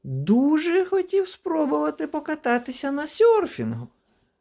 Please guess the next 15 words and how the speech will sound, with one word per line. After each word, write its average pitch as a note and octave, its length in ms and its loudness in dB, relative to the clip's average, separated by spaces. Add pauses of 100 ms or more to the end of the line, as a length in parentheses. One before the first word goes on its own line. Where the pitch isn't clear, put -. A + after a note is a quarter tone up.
бо B2+ 180 0
побачив, D3+ 720 2
що D3 180 -4
у C3+ 120 -2
Зуми D#3 640 -2
була B2 440 -2
дошка G3+ 500 -4
для A#3 220 -4
серфінгу. D4+ 640 -6 (560)
«Зума, G#3+ 380 4
Зума, A#3 420 0 (340)
а E3+ 120 -6
ти A#3+ 180 -4
що, G#3 340 4
вмієш G#3+ 680 2